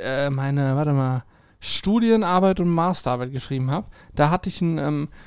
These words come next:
Kollegen, auch einen Studenten, einen türkischen studentischen Kollegen,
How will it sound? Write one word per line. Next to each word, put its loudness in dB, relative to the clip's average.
Kollegen, 6
auch 4
einen 0
Studenten, 0
einen 0
türkischen -2
studentischen -4
Kollegen, 0